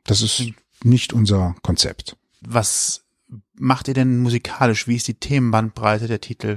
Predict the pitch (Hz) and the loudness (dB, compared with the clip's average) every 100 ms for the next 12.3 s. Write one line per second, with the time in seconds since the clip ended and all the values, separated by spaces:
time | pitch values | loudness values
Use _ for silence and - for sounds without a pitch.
0 | 104 117 113 110 104 - - - - - | -2 0 2 2 -2 -10 -20 -20 -20 -6
1 | 113 107 110 - 107 104 117 - - - | -2 0 -2 -4 -6 -4 -4 -4 -4 -6
2 | 101 107 - 117 120 113 117 - 120 - | -4 -2 0 0 2 2 2 -2 -4 -2
3 | - 113 - 113 - - - 113 110 123 | 0 0 0 0 -2 -4 0 2 2 2
4 | - - - 156 - - _ 107 113 113 | -2 -6 -2 0 0 -4 _ -4 -2 -4
5 | - - 113 123 - - 120 - 123 113 | -8 -10 -6 -4 -4 -4 -4 -4 -2 0
6 | 113 123 120 - 120 113 107 120 131 - | 0 0 0 0 0 0 0 0 0 -2
7 | - 117 110 113 110 113 - 117 123 - | -2 -2 0 0 -2 -4 -2 -2 -2 -4
8 | - 110 110 - - _ - 123 123 107 | -4 -4 -4 -8 -12 _ -2 2 4 4
9 | 120 123 - - - 127 104 107 107 - | 4 4 -2 -16 -4 -2 0 -2 -4 -2
10 | 120 113 - 117 113 - 113 113 110 107 | 2 2 2 2 2 2 0 0 -2 -2
11 | 107 104 113 104 113 113 110 - 107 120 | -2 -2 -2 2 2 2 0 -2 -2 2
12 | 107 - | 4 2